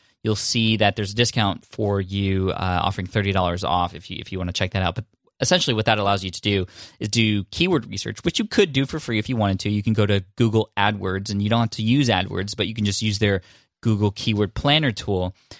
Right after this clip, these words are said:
to discover how many people are searching per month for all the different keywords that you're gonna research to find that niche that you're looking to get into and serve, and how much competition there is related to that particular niche as well. Longtail Pro and the other tools that I mentioned earlier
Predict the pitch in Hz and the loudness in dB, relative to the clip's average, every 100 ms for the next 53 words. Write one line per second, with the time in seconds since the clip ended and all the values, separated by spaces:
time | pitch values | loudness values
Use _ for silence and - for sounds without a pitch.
0 | _ - 117 113 - 123 120 110 127 123 | _ -6 0 2 2 2 4 2 2 0
1 | 120 117 113 - 107 98 - 117 - 107 | 0 0 0 0 0 -2 -2 -2 0 0
2 | - 120 117 110 104 - - - 110 104 | 0 2 2 2 2 -2 -4 -2 0 2
3 | 101 101 110 - 110 104 104 - 101 95 | 0 -4 -6 -2 0 0 0 -2 -2 0
4 | 92 - 95 - 101 - 101 98 92 - | -2 -2 -4 -4 -4 0 2 2 0 -2
5 | - _ 110 110 - 95 90 98 95 101 | -16 _ 2 2 2 0 0 -4 -4 -6
6 | - 107 101 110 - 98 92 - 175 107 | -4 -2 2 2 2 -2 0 2 2 2
7 | 95 - _ _ _ _ _ 127 127 123 | -2 -8 _ _ _ _ _ 2 4 4
8 | 120 117 113 - 123 120 113 - 120 107 | 2 0 -2 -4 0 0 0 -2 -2 -2
9 | - - 147 127 104 95 92 95 98 92 | -2 0 0 2 0 0 -2 -2 -2 -2
10 | 90 - 92 - 98 95 87 92 85 82 | -4 -2 0 0 -2 -2 -4 -4 -4 -2
11 | 117 107 98 - _ _ 123 127 127 127 | 2 2 2 -6 _ _ 2 2 2 0
12 | 117 - 120 113 110 107 113 113 - 104 | 0 2 2 4 2 0 0 -2 -4 -4
13 | 101 98 92 92 92 95 101 120 104 92 | -2 0 0 0 0 2 2 4 2 0